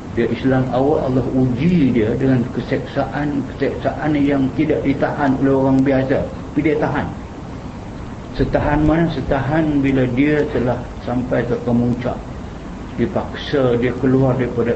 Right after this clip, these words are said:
Islam, balik semula ke agama lama dia. Umayyah bin Khalaf, iaitu tuan dia, ikat tengah padang pasir yang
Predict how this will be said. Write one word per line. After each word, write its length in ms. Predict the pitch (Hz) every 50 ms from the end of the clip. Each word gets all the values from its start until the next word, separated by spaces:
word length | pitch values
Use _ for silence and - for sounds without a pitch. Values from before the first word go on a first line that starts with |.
| -
Islam, 640 | 120 - - 135 131 131 135 143 151 160 165 165 170 170 - - - - - 110
balik 240 | 110 123 123 123 120 - -
semula 360 | 127 131 131 127 123 113 110 110
ke 80 | -
agama 360 | 113 - 107 120 120 123 120 117
lama 440 | 120 120 120 123 123 123 117 110 107
dia. 120 | 104 104 101 - - - - - - - - - - - -
Umayyah 400 | 127 139 175 180 180 175 165 147 139
bin 160 | 147 147 143
Khalaf, 400 | 131 - - 143 127 110 98 95 - -
iaitu 240 | 110 110 113 - 127 -
tuan 360 | - - 135 131 135 120 110 104
dia, 120 | 101 101 98 101 - - - - - - - - - - - - - - - - - - - -
ikat 440 | - 127 127 - - - 180 170 - - - - - - - - - - - - - - - -
tengah 240 | - 120 135 147 - - - - - - - -
padang 400 | 113 120 135 135 135 131 127 - -
pasir 480 | 139 139 143 - - - 165 165 139 123 - - 120
yang 240 | 120 127 127 123